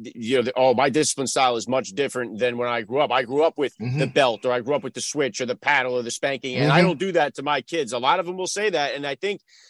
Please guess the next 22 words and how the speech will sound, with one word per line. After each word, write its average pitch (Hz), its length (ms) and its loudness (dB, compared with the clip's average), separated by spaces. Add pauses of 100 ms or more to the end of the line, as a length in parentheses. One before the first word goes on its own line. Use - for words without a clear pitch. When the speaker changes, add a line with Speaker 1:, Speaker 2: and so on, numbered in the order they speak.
(420)
Speaker 1:
uh, 175 80 0
sometimes 233 380 4
I 202 60 2
think 190 120 0
maybe 180 200 2
people 175 240 -2
will 156 40 -2
be 156 120 -2
afraid 165 300 0
to 135 60 -8
say 214 260 -2
it 170 40 -4
because 143 260 -6
of 147 60 -4
the, 139 320 -4
the 139 140 0
negative 160 480 2
stigma 208 560 0
that 139 140 -2
we 135 100 -2
have 131 100 -2
attached 156 560 -6